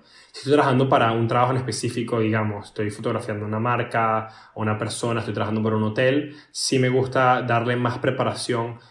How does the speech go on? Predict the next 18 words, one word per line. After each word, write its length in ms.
detrás, 640
simplemente 460
para 640
maximizar 880
mi, 580
mis 520
chances 360
de 100
tener 300
éxito 560
o, 80
o, 640
o 60
pa-, 220
o 120
tener 280
una 140
mejor, 480